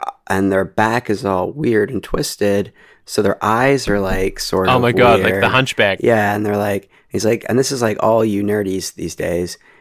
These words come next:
Speaker 1: He said, "I don't know
Speaker 2: <laughs>
Speaker 1: if,"
Speaker 2: Oh my God.
Speaker 1: Yeah. But, and I'm like, so he's like, "What is the new, like, thing?" And I,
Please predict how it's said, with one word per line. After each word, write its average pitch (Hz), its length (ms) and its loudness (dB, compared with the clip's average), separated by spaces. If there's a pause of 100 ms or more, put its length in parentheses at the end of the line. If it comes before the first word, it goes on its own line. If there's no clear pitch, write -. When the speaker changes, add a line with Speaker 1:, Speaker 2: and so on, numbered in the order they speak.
Speaker 1:
He - 100 -4
said, 110 240 -2 (100)
"I 113 160 -2
don't 160 240 0
know 113 320 2
Speaker 2:
<laughs> - 20 2
Speaker 1:
if," - 160 4
Speaker 2:
Oh 226 60 6
my 185 160 0
God. 180 280 0
Speaker 1:
Yeah. 113 220 2 (460)
But, 110 200 0
and 117 140 4
I'm 110 140 4
like, 104 300 0
so 120 120 0
he's 104 80 0
like, 104 160 -4
"What 120 140 -4
is 120 160 -6
the 120 100 -4
new, 117 240 -2
like, 101 240 -2
thing?" 139 340 0
And 107 140 2
I, 110 80 2